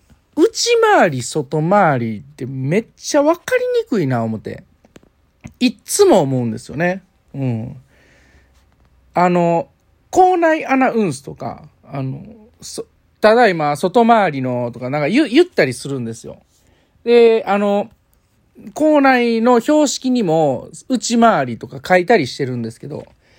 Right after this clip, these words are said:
どっちがどっちかほんまに分からへん。うん。僕だけなんかな？内回り、外回りでどっち回りか分からへんっていうの。まあ、僕思うんですけどね。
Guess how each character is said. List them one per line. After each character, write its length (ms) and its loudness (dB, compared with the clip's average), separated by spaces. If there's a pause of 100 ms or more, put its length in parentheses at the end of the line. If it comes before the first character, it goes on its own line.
(400)
ど 200 4
っ 60 -2 (120)
ち 220 -4
が 140 4
ど 100 0
っ 20 -12
ち 140 -14
か 100 -4
ほ 320 0
ん 120 2
ま 120 6
に 120 -2
分 120 0
か 80 0
ら 100 -2
へ 60 -4
ん。 120 -12 (760)
う 20 -8
ん。 440 -8 (300)
僕 300 -2
だ 140 2
け 120 2
な 100 2
ん 120 -4
か 80 -4
な？ 200 -8 (200)
内 320 -6
回 240 4
り、 100 -4
外 300 -6
回 280 0
り 80 -4
で 100 2
ど 160 -2
っ 100 -6
ち 180 -8
回 220 4
り 80 -10
か 120 -8
分 180 0
か 120 2
ら 120 0
へ 180 -8
ん 60 -12
っ 20 -14
て 120 -20
い 40 -18
う 60 -18
の。 120 -18 (920)
ま 80 2
あ、 20 -2
僕 480 4
思 300 4
う 60 2
ん 80 0
で 80 0
す 100 -10
け 80 -12
ど 140 -10
ね。 320 -2